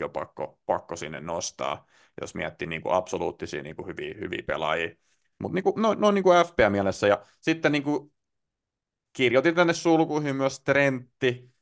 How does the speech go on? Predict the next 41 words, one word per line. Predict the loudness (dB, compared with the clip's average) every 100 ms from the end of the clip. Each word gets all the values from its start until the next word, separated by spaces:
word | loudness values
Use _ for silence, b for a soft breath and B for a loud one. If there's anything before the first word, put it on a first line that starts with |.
| _
Trenttihän | 0 0 2 0 2 4
on | 6 4 2
itse | -4 -2
asiassa | -4 -2
eniten | -2 -2 -2 -4 -4 _ -2 -2
F | 0
P |
L-pisteitä | -4 -4 -6 -8 -8
saanut | -6 -6 -4
puolustaja, | 0 2 0 -6 -6 -6 -10
joka | -8 -2
kans | 0 0 -2
vähän | -2
yllätti, | -2 -4 -8 -8
mut, | -10 -12 _ _ _ -10
mutta, | -8 -6 -2 -4 -4 -12
mutta, | -12 -12 -6
tota, | -6 -2 -2 -2 _ _ 0
kaveri | 2 6 6
maksaa | 4 2 -2
kuitenkin | -2 -2 -2
kahdeksan | 0 -2 -4 -8
piste | -6 -8
kaksi | 2 2 2 -6
miljoonaa | -6 -4 -2 -2 -2 -4 -8 _ _ _ -4
ja | -2
Trippier | -2 -4 -4 -6 -4
se |
kuusi | -4 -4 -6
piste | -6 -6
yhdeksän | 0 -2 0 -6
miljoonaa | -4 -4 -4 -4 -4 -4
ja | -6
Trippier | -6 -6 -4 -4
saanut | -6 2
kaksi | 2 2 -4
pistettä | -14 -14 -10 -6
vähemmän | -6 -6
kuin | -8
Trentti, | -4 -4 -4 _ -8
niin | -8